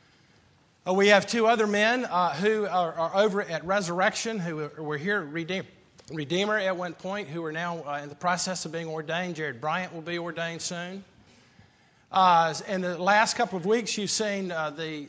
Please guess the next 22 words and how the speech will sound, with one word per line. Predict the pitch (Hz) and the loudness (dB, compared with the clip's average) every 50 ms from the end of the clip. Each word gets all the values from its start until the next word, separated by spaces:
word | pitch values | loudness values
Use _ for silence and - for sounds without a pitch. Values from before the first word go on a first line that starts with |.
| - 147 | -14 -12
the | 147 147 143 135 | -10 -10 -10 -8
Terrells | - - 202 214 226 240 240 233 - - | -8 -4 0 2 2 2 2 0 -4 -6
who | 202 196 | -6 -6
are | 175 | -4
going | 165 190 185 180 175 156 | -4 -6 -6 -6 -8 -8
to | 151 | -8
Spain, | - - - - 196 202 214 220 233 262 269 254 208 - _ _ _ _ - _ _ _ - | -8 -8 -4 -2 -2 0 0 -2 -2 -4 -8 -10 -14 -16 _ _ _ _ -20 _ _ _ -8
and | - 139 147 147 135 | -6 -4 -4 -4 -6
the | 143 | -8
G's, | 131 120 - 202 202 214 233 240 220 - | -8 -4 -2 0 2 2 0 0 -2 -2
uh, | 190 175 156 147 | -2 -2 -2 -2
who | 170 185 | -2 -4
graduated | 156 151 185 185 190 190 190 196 190 185 196 180 160 | -2 0 2 2 2 2 0 -2 -2 -2 -2 -2 -6
from | 180 180 170 | -8 -8 -6
here | 160 185 196 202 | -4 -4 -4 -4
who | 180 185 | -4 -4
are | 180 | -6
going | 160 170 185 185 185 180 - | -6 -4 -4 -4 -4 -6 -8
to | - 185 180 165 | -8 -8 -8 -8
Japan | 143 123 135 147 - - 175 196 196 202 202 | -8 -8 -10 -12 -10 -6 -4 -2 -2 -2 -4
as | 180 151 165 | -4 -6 -6
missionaries. | 170 190 190 190 - 190 185 190 196 196 196 190 185 - - - - | -6 -6 -6 -6 -6 -4 -4 -2 -2 -2 -4 -4 -6 -10 -12 -14 -14